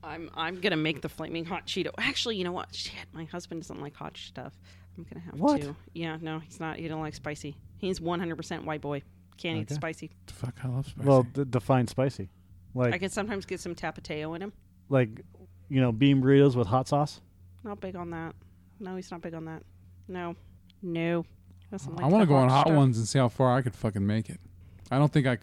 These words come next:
Speaker 3: I, I could
Speaker 2: Do you
Speaker 3: sit
Speaker 2: think
Speaker 3: here.
Speaker 2: you can eat a ghost pepper?
Speaker 3: I'll do it.
Speaker 2: That's not what I asked, though.
Speaker 1: Oh, God.
Speaker 3: I,
Speaker 2: Do you
Speaker 3: yes, I could. I could eat it.
Speaker 1: All I
Speaker 2: Have
Speaker 1: gotta
Speaker 2: you eaten a
Speaker 1: say
Speaker 2: ghost
Speaker 1: right
Speaker 2: pepper before?
Speaker 1: now
Speaker 3: No.
Speaker 2: Oh.
Speaker 1: is this drink
Speaker 2: I c-, I couldn't do it.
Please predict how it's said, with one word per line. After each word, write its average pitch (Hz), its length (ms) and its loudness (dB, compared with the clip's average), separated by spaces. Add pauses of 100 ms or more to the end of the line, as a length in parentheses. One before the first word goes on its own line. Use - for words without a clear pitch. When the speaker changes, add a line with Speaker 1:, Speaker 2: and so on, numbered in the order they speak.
Speaker 3:
I, 135 220 2 (180)
I 131 120 -2
could 123 160 -4
Speaker 2:
Do - 40 -14 (160)
you - 0 -
Speaker 3:
sit - 200 2
Speaker 2:
think 190 180 10
Speaker 3:
here. 139 80 8
Speaker 2:
you 139 60 10
can 147 80 8
eat 143 120 10
a 127 40 6
ghost 131 240 8
pepper? 151 260 4 (480)
Speaker 3:
I'll - 140 0
do 139 180 6
it. 208 160 6 (380)
Speaker 2:
That's 131 200 6
not 127 120 4
what 101 80 0
I 110 80 2
asked, 98 200 -2
though. - 80 -8
Speaker 1:
Oh, 147 340 -8
God. - 340 -14
Speaker 3:
I, 139 100 2
Speaker 2:
Do 123 60 8
you - 40 6
Speaker 3:
yes, 151 220 4
I 139 60 4
could. 135 220 2 (160)
I 120 100 -2
could 135 120 0
eat 101 140 0
it. - 120 -8
Speaker 1:
All 240 240 4
I 302 40 4
Speaker 2:
Have 294 80 2
Speaker 1:
gotta 147 160 10
Speaker 2:
you 143 80 8
eaten 151 120 6
a - 20 6
Speaker 1:
say 143 40 6
Speaker 2:
ghost - 140 8
Speaker 1:
right - 160 6
Speaker 2:
pepper 147 80 -6
before? 170 380 2 (100)
Speaker 1:
now 131 240 4 (180)
Speaker 3:
No. 110 120 -2
Speaker 2:
Oh. 104 40 -6 (300)
Speaker 1:
is - 200 -4 (180)
this 202 280 -4
drink 165 640 -6
Speaker 2:
I 135 120 4
c-, - 140 -6
I 123 120 2
couldn't 95 220 -8
do 87 80 -12
it. - 80 -14